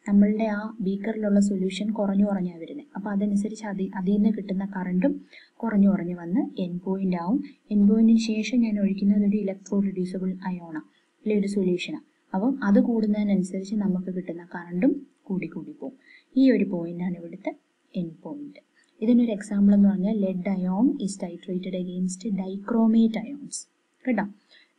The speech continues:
lead against dichromate. ഇതാണ് ആംപിറോമെട്രിയുടെ മൂന്ന് types. ഇനി by amperometry എന്ന് പറഞ്ഞിട്ട് വേറൊരു portion ഉണ്ട്. നിങ്ങൾ പക്ഷേ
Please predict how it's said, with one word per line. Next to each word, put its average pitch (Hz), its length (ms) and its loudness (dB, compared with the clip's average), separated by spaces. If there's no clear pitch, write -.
lead 185 300 0
against 196 640 -2
dichromate. - 680 -12
ഇതാണ് 202 540 0
ആംപിറോമെട്രിയുടെ 196 800 0
മൂന്ന് 185 380 0
types. 170 420 -10
ഇനി 214 100 -2
by 220 480 0
amperometry 208 520 -2
എന്ന് 208 140 -4
പറഞ്ഞിട്ട് 202 220 2
വേറൊരു 208 440 -4
portion 185 340 -2
ഉണ്ട്. 185 240 2
നിങ്ങൾ 240 240 2
പക്ഷേ 247 360 -4